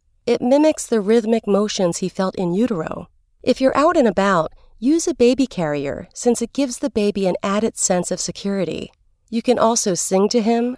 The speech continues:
rub his back, and speak to him in gentle, lilting tones. Four, turn on the fan. The whooshing sounds of certain machines can help soothe a fussy baby by blocking out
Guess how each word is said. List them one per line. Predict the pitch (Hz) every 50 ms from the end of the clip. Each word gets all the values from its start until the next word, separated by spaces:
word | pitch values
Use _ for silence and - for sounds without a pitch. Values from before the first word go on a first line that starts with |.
| _ -
rub | - 214 226 247 214
his | 208 220 - -
back, | - 190 202 208 185 160 160 - - - _
and | - - 233 240
speak | - - - - 330 330 - -
to | - 196
him | 175 180 165 165
in | 190 185 180
gentle, | - - 202 208 214 208 - 240 220 196
lilting | 180 190 196 202 - - - 190 180 165
tones. | - - 214 202 185 156 147 143 - - - - - _ _ _ _ _ _ _ _ _ _ _ _
Four, | - - 233 190 160 101 73 - - _ _ _ _ _ _ _ _ _ _ -
turn | - - 277 302 330
on | 359 359 339
the | 294 240
fan. | - - - 190 175 165 156 139 131 131 - - - - _ _ _ _ _ _ _ -
The | 226 208
whooshing | 190 202 247 302 330 - - - 262 233
sounds | 190 - - - 175 165 160 156 160 160 -
of | 175 -
certain | - - - 160 - 233 220
machines | 196 175 - - - 214 208 185 170 160 156 151 -
can | - - 220
help | 202 220 285 269 -
soothe | - - - 269 269 277 269
a | 208 185
fussy | - 202 196 180 - - 180
baby | - 190 196 208 208 - 165 156 151 165 -
by | - 190
blocking | 196 - - 226 240 269 - - 285 254
out | 247 233 220